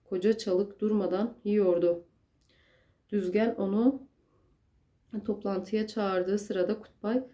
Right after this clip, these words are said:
çadırında bir kızla oturuyordu. Toplantıyı öğrenince kızı da birlikte getirmek için tutturmuştu. "Kendi elimle yetiştirdim bu kızı Düzgenciğim," diye söyleniyordu. Sesi çatallı çıkıyordu. Esrikti.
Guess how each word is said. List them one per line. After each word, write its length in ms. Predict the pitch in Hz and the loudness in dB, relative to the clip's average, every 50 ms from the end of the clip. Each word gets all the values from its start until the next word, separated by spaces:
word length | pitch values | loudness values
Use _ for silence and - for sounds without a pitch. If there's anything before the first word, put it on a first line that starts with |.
| _ _ | _ _
çadırında 560 | - - 214 190 190 196 196 190 196 208 214 214 | -6 -4 -4 -2 -2 -2 -2 0 0 0 0 0
bir 160 | 220 214 - | -2 -2 -4
kızla 240 | - 208 196 190 208 | -8 -8 -4 -2 -2
oturuyordu. 720 | 214 202 208 - 190 202 202 196 190 180 190 190 - - | -2 -2 -4 -2 0 0 0 0 0 -4 -4 -8 -8 -8
Toplantıyı 520 | - 196 180 - 190 190 190 185 - 214 208 | -10 -8 -8 -6 -6 -6 -6 -4 -4 -2 0
öğrenince 460 | 202 196 196 196 202 208 202 208 202 | 0 0 0 0 -2 -2 -2 -4 -6
kızı 240 | - 202 190 190 190 | -6 -10 -10 -6 -6
da 120 | 202 180 | -4 -4
birlikte 320 | 190 180 180 180 - - 208 | -2 -4 -4 -6 -6 -6 -4
getirmek 600 | 202 196 196 - - 185 190 190 202 208 208 - _ _ _ _ _ _ _ _ _ _ _ - | -4 -4 -4 -4 -8 -6 -4 -4 -4 -6 -6 -10 _ _ _ _ _ _ _ _ _ _ _ -12
için 280 | 208 208 - 233 226 | -8 -2 0 0 0
tutturmuştu. 760 | 226 - 220 220 - 208 202 196 202 202 - - - 196 202 - - _ _ - | 2 0 -4 -2 0 0 2 2 2 0 -2 -2 -6 -6 -6 -6 -14 _ _ -4
"Kendi 280 | - 202 196 202 196 | 0 2 2 6 8
elimle 300 | 220 214 208 208 208 208 | 8 8 8 6 4 6
yetiştirdim 640 | 202 196 196 196 - - - 190 185 180 190 190 190 | 4 4 2 0 -4 -8 -4 -4 -2 0 0 0 -2
bu 80 | 185 | -2
kızı 420 | - 196 175 - - - - 180 170 | -4 -6 -8 -8 -10 -8 -6 -4 -2
Düzgenciğim," 720 | 190 180 175 196 214 226 226 233 214 208 196 180 180 180 - _ _ _ _ _ _ _ _ _ - | -2 -2 2 4 4 6 6 6 6 4 4 4 2 0 -4 _ _ _ _ _ _ _ _ _ 0
diye 160 | 208 220 226 | 0 0 2
söyleniyordu. 840 | 220 - 220 208 202 196 196 202 202 202 196 190 185 190 190 190 - - _ _ | 4 4 4 6 6 4 2 4 4 4 2 2 0 -2 -4 -4 -6 -20 _ _
Sesi 340 | - - 208 202 214 220 214 | -6 -4 -4 -2 -2 -2 -2
çatallı 480 | - 208 202 208 202 190 190 202 202 | -2 -2 -2 0 0 0 0 0 -2
çıkıyordu. 580 | - - - - 208 202 196 190 175 190 190 - - _ _ _ - | -6 -10 -4 -2 0 2 2 2 0 -2 -4 -6 -12 _ _ _ -10
Esrikti. 600 | 185 190 - - 196 196 208 - 190 190 190 | -8 -8 -6 -6 -6 -6 -6 -6 -6 -6 -6